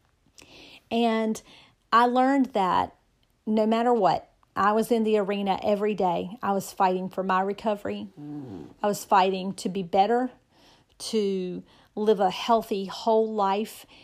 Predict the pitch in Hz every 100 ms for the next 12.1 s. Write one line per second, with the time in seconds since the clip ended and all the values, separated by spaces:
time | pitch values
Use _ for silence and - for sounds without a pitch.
0 | - _ 214 208 208 202 214 240 254 285
1 | 269 190 185 196 214 180 165 - 202 -
2 | 202 202 214 202 - 220 - - 185 165
3 | - 208 - 190 175 170 - 165 - 180
4 | - _ - 208 214 226 226 220 202 196
5 | 185 180 180 180 208 - 190 185 196 202
6 | - 196 185 185 185 - 185 175 180 185
7 | 185 175 165 170 - - 165 180 165 185
8 | 175 175 170 156 185 - _ - - -
9 | _ 226 220 208 226 339 285 208 233 -
10 | 190 185 190 190 - - - _ - 269
11 | 302 220 180 196 - 175 202 180 180 226